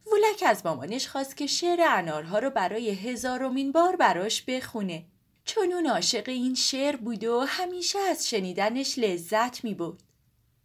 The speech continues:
مامان وولک خوند: "صد دانه یاقوت دسته به دسته، با نظم و ترتیب یک جا نشسته."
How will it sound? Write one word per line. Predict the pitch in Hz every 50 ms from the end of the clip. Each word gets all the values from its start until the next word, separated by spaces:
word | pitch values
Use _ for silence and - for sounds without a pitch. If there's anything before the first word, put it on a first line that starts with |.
| _ _ -
مامان | 190 185 165 139 113 98 127 196
وولک | 220 196 190 170 113 107 113 151 185 -
خوند: | - - 233 226 240 247 262 - _ _ _ _ _ _ _ _ _ _ _ _ _ _
"صد | - - - - 359 359 359 359 - -
دانه | - 226 190 156 143 165 208 226
یاقوت | 247 208 180 165 151 147 156 156 - - 220 233 240 247 254 262 262 262 262 269 285 277 277 - - -
دسته | 240 202 165 165 - - - - 233 247
به | 247 247 214 175
دسته، | 165 151 139 147 - - - - - 208 202 170 - - _ _ _ _ _ _ _ _ _ -
با | 156 160
نظم | 143 143 143 151 175 202 202 202 - 139
و | 131 123
ترتیب | - 165 160 135 143 160 - - - - 254 269 277 277 277 285 294 294 302 320 - 294
یک | 262 254 285 359 415 440 415 - - - -
جا | 330 320 302
نشسته." | 285 269 202 190 - - 202 170 170 170 175 - - - 226 226 220 220 202 202